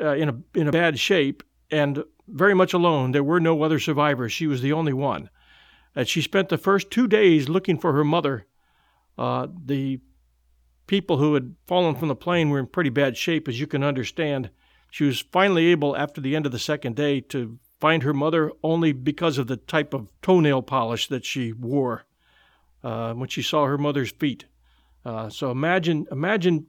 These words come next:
most people in that situation, all alone in the middle of the Amazonian rainforest with no tools, nothing. She was lacking one shoe. She had a dress on.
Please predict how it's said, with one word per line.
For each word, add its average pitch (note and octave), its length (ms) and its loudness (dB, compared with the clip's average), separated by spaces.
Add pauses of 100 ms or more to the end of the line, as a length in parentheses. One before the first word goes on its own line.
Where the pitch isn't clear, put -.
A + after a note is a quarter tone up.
most F3+ 300 4
people D#3+ 400 -2
in - 160 -2
that D#3 180 -2
situation, C3 640 -2 (300)
all F3 260 2
alone D#3+ 400 4
in C#3+ 140 -2
the D3 60 0
middle D#3 280 2
of C3+ 120 -2
the C3+ 340 -4
Amazonian D#3+ 540 0
rainforest D3 760 -2 (680)
with C3+ 200 -2
no F3 240 4
tools, E3 520 -2
nothing. C#3 600 -2
She - 140 -4
was C3 100 -2
lacking F3 420 0
one E3 200 2
shoe. C3 500 0 (360)
She B2+ 200 -4
had D#3 140 0
a D3 60 -4
dress D3+ 420 -2
on. A#2 360 -4